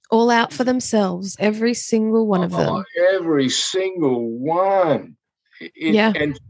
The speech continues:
Speaker 2: the, and uh, we're, we're talking about White Lotus, which features on, I think it's Binge, and also you can see it on Fox Go.
Speaker 1: Foxtel.
Speaker 2: Yeah,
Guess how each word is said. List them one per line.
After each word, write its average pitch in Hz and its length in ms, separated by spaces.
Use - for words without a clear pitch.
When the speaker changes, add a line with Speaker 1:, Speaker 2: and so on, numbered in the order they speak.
Speaker 2:
the, 151 220
and 139 260
uh, 131 120
we're, 147 180
we're 151 120
talking 180 360
about 135 300
White 127 280
Lotus, 123 380
which 120 180
features 123 580
on, 113 400
I 147 100
think 196 180
it's 139 100
Binge, 139 720
and 127 160
also 151 260
you 127 140
can 135 240
see 127 260
it 113 80
on 107 200
Fox - 420
Go. 113 260
Speaker 1:
Foxtel. 98 540
Speaker 2:
Yeah, 117 300